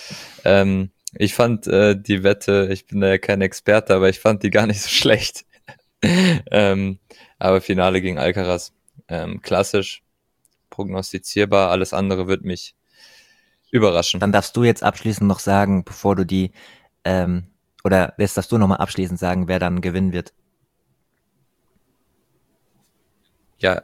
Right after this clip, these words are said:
Speaker 1: Sinner.
Speaker 2: Sinner, okay. Wir
Speaker 1: Sinner wird
Speaker 2: versuchen
Speaker 1: gewinnen. Ja.
Speaker 2: natürlich, möglichst zeitnah nach den U S Open euch, äh, hier wieder begrüßen zu dürfen, wenn unsere beiden Zeitpläne übereinander stimmen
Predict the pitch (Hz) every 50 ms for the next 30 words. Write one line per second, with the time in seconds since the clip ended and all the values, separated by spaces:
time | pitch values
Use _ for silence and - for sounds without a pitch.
0 | _ _ 92 98 107 110 110 107 95 90 87 - _ _ _ _ - - 87 -
1 | - 87 82 - _ _ _ _ _ - - - - - _ _ _ - 90 90
2 | 107 117 123 131 139 - - _ - - 120 113 107 95 92 92 - 110 95 90
3 | 107 123 127 - 117 113 113 110 98 - - - 90 101 101 - - - 104 104
4 | 104 107 110 110 - - 98 95 98 101 - 101 - - - - 104 95 98 -
5 | - 95 92 92 90 - - - 90 90 90 95 95 90 - - - 92 92 -
6 | _ 90 90 90 87 85 92 - _ _ _ _ _ _ _ _ _ _ - 87
7 | 87 87 87 - - - - - - 80 85 82 80 82 - - 90 85 87 82
8 | 87 82 - 87 - - 110 101 - - - - 98 92 104 104 - - 107 104
9 | 92 - - _ _ _ _ _ _ _ _ _ - 85 90 87 85 - 87 87
10 | - - 82 73 80 82 85 87 87 87 85 82 - - - - - - - _
11 | _ _ - - 92 98 - _ - 87 92 92 90 90 87 85 - _ _ _
12 | _ _ _ _ _ _ _ 98 87 90 92 87 87 87 87 87 101 110 110 110
13 | - - - 110 117 120 123 135